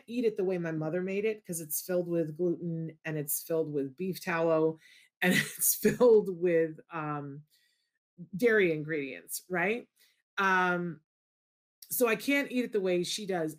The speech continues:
I will sometimes make a gluten-free, casein-free version of it, and I'll give you that in a second. But let's talk about how she made it, because I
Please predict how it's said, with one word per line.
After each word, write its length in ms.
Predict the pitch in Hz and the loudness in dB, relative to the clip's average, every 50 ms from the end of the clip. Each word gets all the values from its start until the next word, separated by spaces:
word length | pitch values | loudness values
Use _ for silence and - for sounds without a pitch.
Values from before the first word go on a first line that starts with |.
| _ - | _ -6
I 180 | 208 208 220 226 | -2 0 0 0
will 180 | 220 214 220 214 | 2 0 -2 -2
sometimes 1120 | - - 247 254 285 294 262 220 233 220 214 208 196 196 202 202 202 185 - - - - _ _ | -2 -4 -4 -4 -4 -6 -6 -8 -6 -4 -4 -4 -4 -4 -6 -6 -6 -6 -6 -6 -8 -10 _ _
make 420 | - 196 196 185 190 190 185 - _ - | -6 -4 -2 0 0 -2 -4 -8 _ -8
a 560 | 196 185 180 180 175 175 175 175 170 165 160 156 - 175 | -2 0 0 2 2 0 0 -2 -4 -6 -8 -12 -10 -4
gluten-free, 420 | 165 208 220 180 202 180 - 202 | -2 -2 -2 -2 -4 -6 -4 -6
casein-free 960 | 180 - - 185 180 180 - 196 185 175 147 147 - _ _ - - 190 180 165 | -6 -2 0 0 2 2 0 -2 -6 -8 -8 -12 -16 _ _ -8 -4 -2 -2 -2
version 380 | 151 165 170 165 151 160 165 | 0 -2 -2 -2 -2 -4 -4
of 100 | 160 156 | -2 0
it, 140 | 165 165 - | 0 -2 -2
and 80 | 160 156 | -2 -4
I'll 80 | 160 | -4
give 160 | 160 165 170 | -4 -4 -4
you 160 | 175 165 147 147 | -2 -4 -2 0
that 300 | 170 165 165 160 - - | 0 0 0 0 -2 -6
in 140 | - 160 156 | -8 -10 -6
a 40 | 151 | -4
second. 520 | 147 - - 180 170 - - 151 151 147 147 - - - _ _ - | -4 0 0 0 0 0 -2 -6 -6 -6 -10 -16 -20 -20 _ _ -2
But 100 | 202 202 | 0 2
let's 160 | 220 214 214 | 2 2 2
talk 160 | - 220 220 | 0 0 2
about 180 | 214 208 175 170 | 2 2 2 2
how 220 | 185 180 175 175 | 2 2 2 2
she 400 | 165 - - - - 226 226 226 | 2 0 0 0 0 -2 -2 -4
made 260 | 220 214 202 180 175 | -2 0 2 2 4
it, 140 | 170 165 - | 4 2 0
because 240 | 175 175 185 175 156 - - | -2 -4 -4 -4 -4 -4 -2
I 300 | 190 190 202 208 202 | 0 2 2 2 0